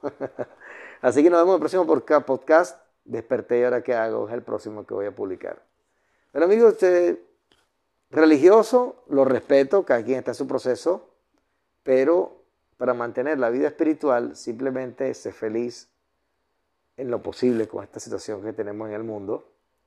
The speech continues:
Ocúpate de que te guste lo que estás haciendo, de vivir lo que estás haciendo, de disfrutar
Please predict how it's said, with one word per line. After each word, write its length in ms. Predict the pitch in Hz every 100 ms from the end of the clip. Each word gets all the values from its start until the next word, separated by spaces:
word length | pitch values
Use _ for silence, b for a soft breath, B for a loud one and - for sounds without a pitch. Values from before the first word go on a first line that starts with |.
| _ _ _ _ _ _ _ _ _ _ _ _ _ _ _ _
Ocúpate 720 | 117 143 131 160 175 160 - _ _ _ _ _ _ _ _
de 420 | - 117 131 127 113
que 120 | 127
te 100 | 131
guste 320 | 170 185 139
lo 100 | 120
que 60 | 104
estás 220 | - 131
haciendo, 440 | - 151 120 - _ _ _ _ _ _ _ _ _ _ _ _ _ _
de 120 | 117 135
vivir 560 | 123 131 165 175 156 -
lo 160 | 131 135
que 100 | 127
estás 260 | - 113
haciendo, 520 | 131 - 143 139 104 101
de 140 | 117
disfrutar 800 | 120 117 131 120 - 165 143